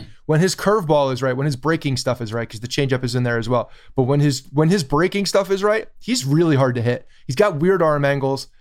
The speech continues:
He does have a different type of delivery that I think he gives you a different look. Um, and this was exactly what we wanted to see. He pitched really well. Uh, and it was, it was awesome because we just hadn't seen it yet from him. And I, I, again, I don't know how much of this has to do with his rehab being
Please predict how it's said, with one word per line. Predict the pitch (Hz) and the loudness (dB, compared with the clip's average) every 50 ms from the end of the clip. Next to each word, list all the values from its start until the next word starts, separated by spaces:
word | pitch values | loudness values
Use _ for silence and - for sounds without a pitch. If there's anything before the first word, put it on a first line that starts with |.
| _ - - | _ -16 -10
He | - 139 | -6 -2
does | 123 165 175 175 - | 0 2 2 2 2
have | 175 156 147 | 2 0 2
a | |
different | 131 156 143 - 147 - | 2 0 0 0 0 0
type | 147 139 127 | 0 0 0
of | 139 | 0
delivery | 120 131 127 131 127 123 131 127 127 | 0 0 0 0 0 2 2 2 2
that | 120 123 123 | 0 0 -2
I | 120 | -2
think | - - 131 127 127 - | -2 -2 -2 -4 -4 -8
he | - | -6
gives | 113 151 143 123 | -2 -2 0 2
you | 143 135 | 0 0
a | |
different | 131 135 - 123 113 117 117 | 0 -2 -4 -6 -6 -2 0
look. | 123 123 127 - - - - - - - - _ - | 0 -2 -2 -6 -14 -20 -20 -20 -20 -20 -20 _ -2
Um, | 127 131 127 120 120 117 - - - - - - - - - - - - - - | 0 0 2 2 0 -4 -6 -10 -16 -20 -20 -20 -20 -20 -20 -20 -20 -6 -2 0
and | 170 170 160 160 - - - - - | 0 0 0 -4 -8 -18 -20 -18 -16
this | 123 - - 180 - | -4 0 0 0 2
was | 208 180 156 | 0 0 0
exactly | 175 139 123 170 151 - - 180 | 0 0 2 0 0 0 0 0
what | 170 170 | 0 2
we | 165 156 | 0 0
wanted | 151 160 165 156 | 0 0 0 0
to | 147 | -2
see. | 143 - 180 147 | -2 -2 -2 -2
He | 127 - 190 190 | -2 -4 -4 -4
pitched | - 208 190 - - | 0 0 -2 -2 -4
really | 117 113 123 170 190 196 180 170 156 | -8 -6 -2 0 2 2 2 2 2
well. | 135 151 135 123 113 - - - - - - - - - - - | 2 2 2 0 0 -4 -10 -16 -20 -20 -20 -20 -20 -18 -10 -4
Uh, | 117 120 117 117 - | -2 -2 -2 -2 0
and | 139 147 147 | 0 2 2
it | 143 | 2
was, | 139 131 120 - - - | 2 2 0 -2 -2 0
it | 151 | 0
was | 156 151 139 | 2 4 4
awesome | 143 139 127 - 127 113 107 | 2 2 0 -2 -6 -8 -6
because | 107 127 123 - 135 127 127 123 123 123 - - - - - - - - - - - - | -6 -6 -4 -2 0 0 0 0 0 -2 -4 -6 -8 -12 -14 -18 -20 -20 -20 -14 -4 0
we | 180 | 2
just | 175 233 - | 2 2 2
hadn't | 240 226 214 208 185 | 2 2 2 2 0
seen | - - 202 202 202 | 0 2 2 2 2
it | 185 139 | 2 2
yet | 143 135 127 123 | 0 -2 -2 -2
from | - 135 131 127 | -2 -2 0 2
him. | 131 120 120 | 2 0 0
And | 127 135 | 0 0
I, | 143 147 | 0 0
I, | 143 151 160 135 147 | 0 0 0 0 0
again, | 156 151 165 147 135 | 0 2 2 2 2
I | 147 151 | 2 2
don't | 156 165 160 | 2 2 2
know | 156 151 147 139 - - - - - - - - | 2 2 2 0 -2 -8 -16 -20 -20 -20 -20 -8
how | - - 160 156 | -2 0 2 2
much | 160 156 - 160 | 2 2 0 0
of | 135 | 0
this | 156 151 - | 0 0 0
has | 156 147 135 - | 0 -2 -2 -2
to | 143 | -4
do | 120 143 143 | -2 -2 0
with | 135 135 127 - | 0 0 0 0
his | 147 135 123 127 | -2 -2 -2 0
rehab | 135 139 135 135 135 131 123 107 | 0 2 2 2 2 0 0 0
being | 131 131 131 127 123 113 | 0 0 0 0 -2 -4